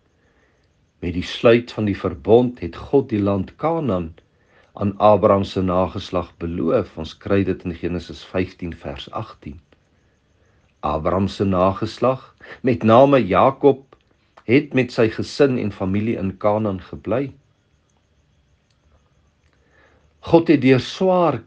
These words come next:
kry in Josef se lewe, sy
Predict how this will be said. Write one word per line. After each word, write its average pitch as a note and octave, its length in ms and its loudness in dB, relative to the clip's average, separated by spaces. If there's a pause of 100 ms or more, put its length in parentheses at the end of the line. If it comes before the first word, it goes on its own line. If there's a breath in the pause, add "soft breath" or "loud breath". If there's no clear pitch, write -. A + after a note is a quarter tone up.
kry G2 320 -2
in G#2 160 -2
Josef F#2 440 -2
se - 160 -12
lewe, E2 440 -6 (1040 soft breath)
sy - 320 4